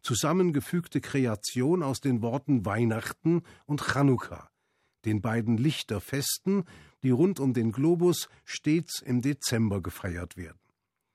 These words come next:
Dabei handelt es sich um die Verbindung zweier Ereignisse, die nun wahrlich nichts miteinander zu tun haben.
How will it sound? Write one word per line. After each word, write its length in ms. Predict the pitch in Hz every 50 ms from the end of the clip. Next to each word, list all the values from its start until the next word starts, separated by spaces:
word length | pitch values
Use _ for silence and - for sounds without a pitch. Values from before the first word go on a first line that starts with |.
| _ _ _ _ _ - - - - _
Dabei 320 | - 131 131 131 160 170 160
handelt 320 | 156 180 202 190 185 170
es 140 | 175 147 -
sich 240 | - 165 151 - -
um 160 | 156 139 139
die 180 | 127 131 120 113
Verbindung 680 | - 117 92 87 - 185 185 175 151 151 139 127 -
zweier 520 | - - - 117 113 135 160 165 147 139
Ereignisse, 840 | 127 - 120 101 104 107 107 110 110 107 123 139 139 - - 170 156 - - - _ _ -
die 120 | 120 117
nun 300 | 117 117 107 107 107 -
wahrlich 600 | - 98 107 110 117 117 117 107 101 90 - - -
nichts 380 | - 151 143 - - - - -
miteinander 680 | 101 90 90 - 82 87 92 90 95 98 90 90 90 -
zu 140 | - 120 107
tun 280 | - 131 123 117 98
haben. 320 | 87 80 71 - - -